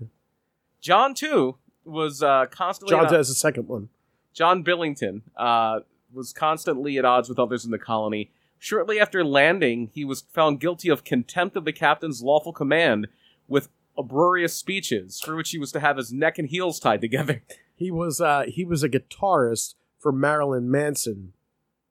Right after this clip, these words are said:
Speaker 2: and then he went on to, uh, play for Rob Zombie.
Speaker 1: I don't know who he
Speaker 2: And, and then, and then he left, and he went with, uh,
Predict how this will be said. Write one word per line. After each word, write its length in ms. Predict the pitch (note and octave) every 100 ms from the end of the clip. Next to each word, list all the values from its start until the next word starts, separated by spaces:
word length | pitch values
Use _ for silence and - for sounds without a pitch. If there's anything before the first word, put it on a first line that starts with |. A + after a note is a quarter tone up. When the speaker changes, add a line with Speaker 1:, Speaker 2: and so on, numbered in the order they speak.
| _ _ _ _ -
Speaker 2:
and 140 | C#3+
then 80 | C#3+
he 80 | D3+
went 200 | C#3 D3
on 200 | C#3+ C3
to, 480 | - D3+ C#3 C3 A#2 _ _ _ _
uh, 280 | C#3 C3 B2
play 380 | A#2+ - D3 C#3
for 420 | B2+ C#3 C3 B2
Rob 400 | A2+ C#3 D3+ C#3
Zombie. 760 | B2 D3 D#3+ F3 C3 A#2 G#2+ G2 -
Speaker 1:
I 80 | C3
don't 140 | B2+
know 80 | A#2+
who 100 | A#2+
he 120 | A2+ A2
Speaker 2:
And, 220 | D#3 C#3
and 160 | D3 C#3
then, 280 | D3 C#3+ D3
and 200 | D3 C#3
then 180 | C3 D#3
he 220 | C3+ D#3
left, 440 | C3+ C#3 C#3+ - -
and 340 | C#3+ C3 B2+ B2
he 200 | - C3
went 360 | B2 B2+ B2 B2+
with, 300 | B2 A2+ B2+
uh, 420 | A#2 A2 A2